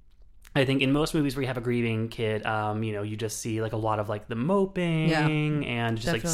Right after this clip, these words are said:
Speaker 1: like, s-, you know, thousand-yard stare. And this kid, the <laughs> first thing he says, um, so, you know, they call Lee to tell him, they call Casey Affleck and say, like, "You have to come up, your brother died."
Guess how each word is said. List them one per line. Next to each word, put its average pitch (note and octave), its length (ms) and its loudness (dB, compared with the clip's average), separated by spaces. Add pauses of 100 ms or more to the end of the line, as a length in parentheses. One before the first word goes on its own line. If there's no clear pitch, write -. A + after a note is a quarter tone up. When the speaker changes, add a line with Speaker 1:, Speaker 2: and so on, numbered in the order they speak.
(220)
Speaker 1:
like, A#2+ 60 -6
s-, A#2+ 60 -4
you A#2 80 0
know, G#2+ 140 -2
thousand-yard A2+ 680 0
stare. D3 760 -2 (720)
And C#3+ 500 2
this F3 200 0
kid, C#3+ 560 0
the C3 120 -8
<laughs> - 100 -2
first - 240 6
thing E3 140 8
he C#3+ 180 4
says, A2+ 520 2 (520)
um, A2+ 540 4
so, A#2 320 4
you A2+ 80 0
know, G#2+ 160 0
they A2+ 100 2
call A#2+ 540 2
Lee A#2 260 0
to A#2+ 60 -6
tell A2+ 260 0
him, G#2+ 180 -2
they A2+ 80 -2
call A#2 220 -2
Casey A2+ 220 -6
Affleck G#2+ 220 -4
and A2+ 100 -6
say, A#2 140 -4
like, G#2 120 -4
"You A2+ 60 -4
have A2 80 -6
to - 60 -12
come A2 180 -6
up, G#2+ 240 -4
your A2+ 100 -6
brother G#2+ 200 -4
died." G#2 320 -8